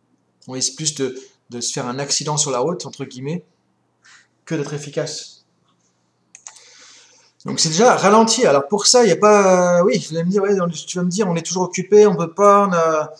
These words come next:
Ok. Donc soit on peut travailler sur sa productivité, C'est pas travailler plus, être productif. C'est pas, ou son efficacité. L'efficacité, c'est pas travailler plus. C'est travailler mieux. Travailler différemment.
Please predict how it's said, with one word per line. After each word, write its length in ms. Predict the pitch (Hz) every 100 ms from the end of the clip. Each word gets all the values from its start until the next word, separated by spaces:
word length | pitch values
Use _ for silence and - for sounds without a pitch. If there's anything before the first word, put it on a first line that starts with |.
| - - _ -
Ok. 200 | - 175 165 - - _ _ _ _ -
Donc 220 | 147 143
soit 320 | - 233 208
on 60 | 165
peut 140 | 180
travailler 220 | 185 185 180
sur 160 | 156
sa 120 | -
productivité, 840 | 175 196 185 190 175 175 170 208 - _ _ -
C'est 160 | 156
pas 100 | 185
travailler 300 | 202 160 156
plus, 220 | 151 220
être 80 | 165
productif. 420 | - 147 147 143
C'est 120 | - 165
pas, 180 | 175
ou 160 | 151 147
son 180 | - 160
efficacité. 640 | 175 190 185 - 220 - - _ -
L'efficacité, 480 | 156 175 175 - 202
c'est 100 | 180
pas 120 | 175
travailler 300 | 147 143 151
plus. 500 | 185 214 - - - _ _ _ _
C'est 100 | -
travailler 320 | - 147 143
mieux. 500 | 156 190 180 - - _ _ _ _ _ _ _ _ _ _ _ _ _ _ -
Travailler 260 | 160 165
différemment. 580 | 147 - - 160 180